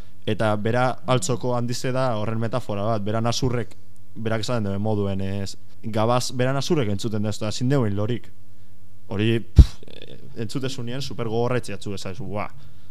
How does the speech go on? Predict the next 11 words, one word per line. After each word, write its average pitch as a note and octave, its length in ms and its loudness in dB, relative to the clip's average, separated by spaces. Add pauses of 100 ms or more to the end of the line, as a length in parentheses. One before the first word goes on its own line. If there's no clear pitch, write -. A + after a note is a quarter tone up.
(240)
e, - 160 -4 (180)
tipoa A2 360 0
ja A2+ 260 2
zoratute A2+ 540 0
dau, A2 460 0
e, - 80 -4
pff, - 200 -4 (220)
azkenen, A2 460 0
e, A2+ 140 0
gaixotasun A#2 520 0
pasan. B2 360 -2